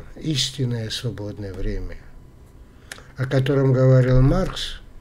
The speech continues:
когда говорил, что все революции происходят для того, чтобы освободить человека от подневольного физического труда и дать ему личное время для размышления, для размышления я это добавляю.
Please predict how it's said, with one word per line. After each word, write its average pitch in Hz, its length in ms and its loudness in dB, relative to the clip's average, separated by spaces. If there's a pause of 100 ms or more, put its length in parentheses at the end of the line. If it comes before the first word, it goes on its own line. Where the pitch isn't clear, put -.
(280)
когда 120 220 0
говорил, 127 300 2
что 135 180 0
все 135 260 2
революции 123 580 2
происходят 113 680 2
для 113 100 -2
того, 117 300 -2
чтобы 117 280 -4
освободить 117 580 -4
человека 113 340 -4
от - 140 -8
подневольного 113 640 -4
физического 120 580 -4
труда 113 400 -4
и 107 60 -2
дать 117 320 -2
ему 113 180 -2
личное 113 400 -6
время 107 400 -2
для 110 200 -4
размышления, 110 680 -4
для 110 160 -2
размышления 113 680 -2
я 117 260 2
это 92 220 -10
добавляю. 95 560 -16